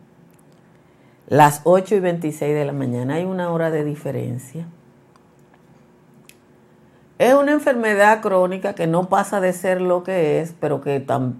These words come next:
con la que hay que vivir. Las enfermedades crónicas son las enfermedades con las que usted vive. Usted aprende a vivir.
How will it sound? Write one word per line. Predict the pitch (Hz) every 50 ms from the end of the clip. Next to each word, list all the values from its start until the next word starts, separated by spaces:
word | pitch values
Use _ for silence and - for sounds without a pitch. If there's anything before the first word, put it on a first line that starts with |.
| - - - - - _
con | - 165 165 165
la | 160 156 160
que | 175
hay | 175 185
que | 185 226 220
vivir. | 202 185 170 160 160 185 185 170 147 127 -
Las | - 135 143
enfermedades | 147 139 151 143 143 143 143 151 175 202 233 226
crónicas | - 185 170 170 165 160 151 143 139 135
son | 135 139 147
las | 160 175
enfermedades | 175 180 170 160 165 160 160 165 165 156
con | 147 139 139
las | 135 131
que | 135 143
usted | 139 135 185 214 202
vive. | 165 151 135 135 135 - - - - _ _ _ _ _ _ _ _
Usted | - 135 131 - 180
aprende | 180 180 175 175 - 196 226 269 285 381 330 151
a | 139
vivir. | 139 123 117 - - -